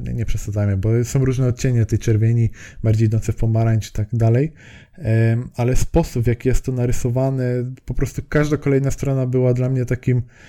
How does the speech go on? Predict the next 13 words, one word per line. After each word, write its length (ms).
kunsztem, 680
że 640
nawet 480
nie 240
tyle 200
koncentrowałem 580
się 140
na 120
czytaniu, 420
co 140
na 80
pochłanianiu, 680
e, 40